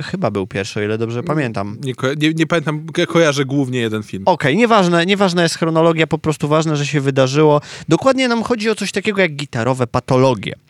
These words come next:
Speaker 2: Tak.
Speaker 1: E, kojarzycie, nie kojarzycie, e, kurczę, tak realnie nie chcę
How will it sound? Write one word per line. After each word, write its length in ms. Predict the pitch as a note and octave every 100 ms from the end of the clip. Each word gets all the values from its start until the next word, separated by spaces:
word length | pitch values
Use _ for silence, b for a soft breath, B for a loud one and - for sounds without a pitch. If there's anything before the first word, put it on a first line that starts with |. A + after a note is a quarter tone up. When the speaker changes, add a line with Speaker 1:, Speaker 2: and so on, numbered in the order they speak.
| _
Speaker 2:
Tak. 120 | - - B B B B B B -
Speaker 1:
E, 440 | D3 D3+ D3+ D#3 D3+
kojarzycie, 840 | F3+ F#3 G3 G#3+ G#3 G#3+ G#3 G#3
nie 160 | F#3+ G3
kojarzycie, 1080 | - G3 G3 F3+ F#3+ - G3 G3 F#3+ F#3+ -
e, 340 | F#3+ F3+ F3+ E3+ - F#3+ D#3+ C#3 B B B B B B B B B
kurczę, 340 | A3 G#3 C3+ A2+ B B B B
tak 160 | A3 A3
realnie 500 | A3 G#3+ G#3+ G#3+ G3+
nie 240 | G3 A#3+
chcę 600 | - - A#3 A3+ A3